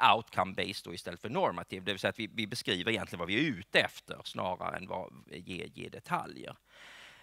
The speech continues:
Men för att det här ändå ska fungera mellan alla de här länderna så måste man någonstans ändå ner på nitty-gritty details. Det vill säga, men vad menar du när du säger verify to be in possession? Ja, men vi tycker så här i det här landet. Liksom.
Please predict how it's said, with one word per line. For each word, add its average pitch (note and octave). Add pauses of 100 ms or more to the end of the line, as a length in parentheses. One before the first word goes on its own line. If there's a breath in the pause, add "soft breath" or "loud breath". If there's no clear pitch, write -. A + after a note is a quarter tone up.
Men D#3+
för G3
att G3
det G#3+
här E3+
ändå A3+
ska F3+
fungera G3+
mellan C#3+
alla B2
de A#2
här A#2
länderna A2
så D#3+
måste E3+
man F#3
någonstans C3+
ändå C3+
ner G#2+
på A2
nitty-gritty A2+
details. B2+
Det B2
vill C3
säga, D3
men E3
vad F3+
menar F#3+
du G#3+
när G2+
du F2+
säger F2+
verify F2+
to -
be -
in -
possession? -
Ja, G3
men A3+
vi B3+ (180)
tycker -
så G3+
här A3+
i A3+
det A3
här A#2+
landet. F#2
Liksom. G#2+